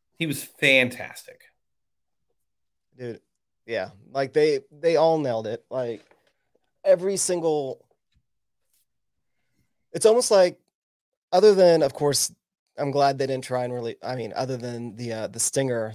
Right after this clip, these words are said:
Speaker 2: they didn't really try and shoehorn Venom in. But every character that was in No Way Home actually improves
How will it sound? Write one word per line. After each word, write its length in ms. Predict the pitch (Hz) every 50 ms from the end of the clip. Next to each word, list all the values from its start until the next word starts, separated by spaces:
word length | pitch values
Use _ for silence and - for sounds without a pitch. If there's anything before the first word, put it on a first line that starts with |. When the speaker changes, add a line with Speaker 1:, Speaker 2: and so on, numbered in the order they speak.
| -
Speaker 2:
they 80 | - 131
didn't 140 | 131 131 123
really 160 | 127 127 123
try 140 | - 127 120
and 100 | 113 -
shoehorn 380 | - 135 120 127 123 120 120
Venom 260 | 113 117 113 120 139
in. 260 | 143 147 156 165 175 - _ _ _ _ _ _
But 240 | - 139 - - - _ -
every 520 | - 160 156 170 185 190 175 175 165 156 -
character 720 | - 165 156 156 156 - - 143 127 123 120 117 117 110 - _ _ _ _ _ _ _ _ _ _ _ _ _ _ -
that 120 | 135 131
was 220 | 123 131 135 117
in 380 | 135 131 131 135 139 151 160 156 _ _ _ _ _ _ _ _
No 140 | 139 139 143
Way 100 | 143 143
Home 360 | 139 147 151 165 175 185 185 - _ _ _ _ _ _ _ _ _ _ _ _ _ _ -
actually 360 | 147 - - - 202 190 175
improves 760 | 156 135 - - - - 175 175 180 165 156 135 127 - -